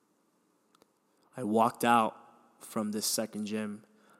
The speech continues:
that I owned, which I was extremely proud of, and it had become a part of me. It was my identity. I was Roger,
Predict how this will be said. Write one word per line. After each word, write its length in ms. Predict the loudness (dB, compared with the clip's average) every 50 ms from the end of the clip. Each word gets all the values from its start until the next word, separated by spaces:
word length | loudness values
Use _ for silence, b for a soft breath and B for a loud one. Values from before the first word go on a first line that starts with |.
| b b b
that 140 | -10 -8 -8
I 140 | -8 -8 -8
owned, 380 | -4 -2 -2 0 0 -2 -4 -6 -8
which 200 | -10 -8 -8 -6
I 40 | -6
was 220 | -6 -6 -8 -10 -12
extremely 540 | -10 -6 -6 -6 -4 -4 -4 -4 -4 -8 -8
proud 380 | -4 -2 0 0 0 0 0 -2
of, 200 | -4 -6 -8 -10
and 100 | -12 -10
it 80 | -8 -8
had 140 | -8 -6
become 360 | -6 -8 -8 -6 -6 -4 -4 -6
a 40 |
part 320 | -6 -8 -6 -6 -4 -4 -6
of 100 | -8 -10
me. 140 | -10 -8 -8
It 40 |
was 160 | -8 -6 -6 -6
my 160 | -8 -8 -8
identity. 500 | -10 -10 -10 -10 -10 -10 -12 -12 -10 -8
I 40 | -6
was 160 | -6 -8 -6
Roger, 480 | -6 -6 -6 -6 -6 -6 -8 -8 -8